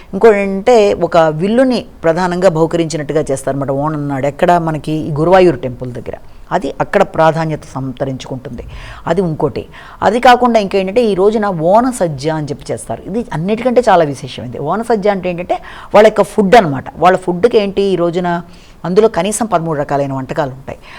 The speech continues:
ఆ పదమూడు రకాలైన వంటకాల్లో కూడా అతి విశేషంగా వాళ్ళు చేసేది ఏంటి అంటే మామూలుగా అరిటాకు లాంటి దాంట్లో వాళ్ళకి ఒక పక్కన పాపడ్ లాంటిది ఉన్నా, రకరకాల ప-, అది ఆమ్లా అంటే వాటికి సంబంధించిన మామిడికి సంబంధించిన పదార్థాలు ఇలాంటివన్నీ వాడుతూ వెళ్ళినా కూడా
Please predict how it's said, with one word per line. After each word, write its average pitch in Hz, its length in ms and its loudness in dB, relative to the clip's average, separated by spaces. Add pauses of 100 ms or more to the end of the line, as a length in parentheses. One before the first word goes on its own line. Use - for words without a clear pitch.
(140)
ఆ 190 80 6
పదమూడు 208 400 4
రకాలైన 254 320 6
వంటకాల్లో 175 540 2
కూడా 147 320 0
అతి 220 180 -2
విశేషంగా 208 500 0
వాళ్ళు 151 180 2
చేసేది 143 380 -4
ఏంటి 139 220 -6
అంటే 170 280 -6 (300)
మామూలుగా 190 500 6 (160)
అరిటాకు 165 420 2
లాంటి 147 200 -2
దాంట్లో 139 340 -4
వాళ్ళకి - 500 -4
ఒక 135 100 0
పక్కన 143 260 -6
పాపడ్ 139 480 -4
లాంటిది 143 320 -6
ఉన్నా, 156 280 -8 (300)
రకరకాల 165 460 2
ప-, - 200 -6
అది 139 460 -4
ఆమ్లా 160 440 0 (140)
అంటే 156 200 -8
వాటికి 147 280 -2
సంబంధించిన 156 520 -4
మామిడికి 147 500 -6 (100)
సంబంధించిన 147 320 -8
పదార్థాలు 143 520 -4
ఇలాంటివన్నీ 156 520 -6
వాడుతూ 180 400 0
వెళ్ళినా 165 320 -4
కూడా 135 380 -10